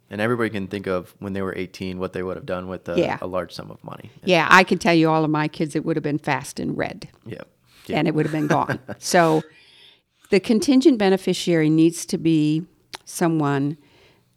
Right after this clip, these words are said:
Speaker 2: that you know will be responsible with it. And if you have children, you wanna make sure that this person is going to be responsible for taking care of your kids, because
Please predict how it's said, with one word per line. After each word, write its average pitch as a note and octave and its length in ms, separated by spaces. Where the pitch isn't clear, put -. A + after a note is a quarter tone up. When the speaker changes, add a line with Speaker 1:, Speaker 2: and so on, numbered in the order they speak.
Speaker 2:
that D3+ 400
you F3 240
know D#3+ 160
will D3+ 140
be D3 140
responsible C#3 680
with - 240
it. - 160
And D3+ 140
if - 180
you C#3+ 300
have - 200
children, D#3 560
you E3+ 160
wanna D3+ 220
make C#3+ 200
sure C#3+ 500
that D3+ 680
this D#3 320
person D3 500
is C#3+ 140
going D3 340
to C#3+ 440
be D3+ 120
responsible C#3+ 580
for - 320
taking - 280
care C#3 180
of C#3 120
your C#3+ 100
kids, C4 340
because - 600